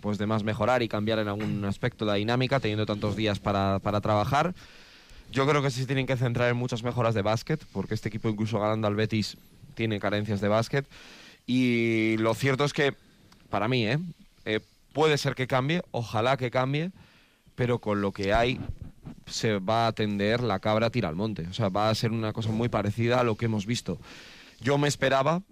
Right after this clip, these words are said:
a falta de tres días para cerrar el mercado de Euroliga, que Baskonia reforzase el equipo, porque Lamar Peters se fue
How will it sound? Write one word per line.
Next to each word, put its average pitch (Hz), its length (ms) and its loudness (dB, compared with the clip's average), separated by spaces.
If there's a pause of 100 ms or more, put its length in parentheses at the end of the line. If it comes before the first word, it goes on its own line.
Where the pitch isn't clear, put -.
a 110 100 -4
falta 120 300 0
de 113 100 2
tres 113 200 -2
días 117 120 -2
para 113 160 -2
cerrar 113 240 0
el 110 60 0
mercado 110 320 0
de 104 60 2
Euroliga, 104 340 2
que 113 100 -2
Baskonia 107 560 0
reforzase 107 560 0
el 104 80 0
equipo, 113 300 -2
porque 101 320 -2
Lamar 104 240 2
Peters 110 340 0
se 101 300 2
fue 120 340 2